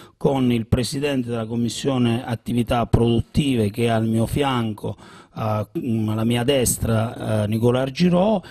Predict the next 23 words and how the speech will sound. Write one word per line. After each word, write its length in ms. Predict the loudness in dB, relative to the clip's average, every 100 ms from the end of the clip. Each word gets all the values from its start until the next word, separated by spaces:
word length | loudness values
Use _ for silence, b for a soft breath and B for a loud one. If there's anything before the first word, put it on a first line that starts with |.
| B -10
e 140 | -6
con 260 | -2 -2 0
il 160 | -2
dirigente 840 | 2 2 2 0 -2 -2 -6 -4 -2
del 200 | -2 -2
settore 400 | -6 -6 -4 -4
formazione 540 | -6 -6 -6 -4 -4
della 120 | -4
stessa 380 | -6 -6 -4 -4
Regione, 600 | -4 -6 -8 -8 -8 -12
il 100 | -10
Dottor 400 | -8 -8 -10 -16 -14
Ignazio 640 | -12 -10 -10 -8 -10 -12 _
Rucci. 520 | -18 -16 -12 -12 -12 -14 B B B B
Allora, 200 | -10 -8
partiamo 460 | -4 -2 0 0 0
da 160 | -2 -2
Argirò. 500 | -2 0 2 0 -2 B B B B _
Come 260 | 0 2 2
mai 240 | 0 0
queste 540 | 0 0 2 2 2
due 500 | 4 4 4 4 2
azioni? 680 | 2 2 0 0 0 -2 -6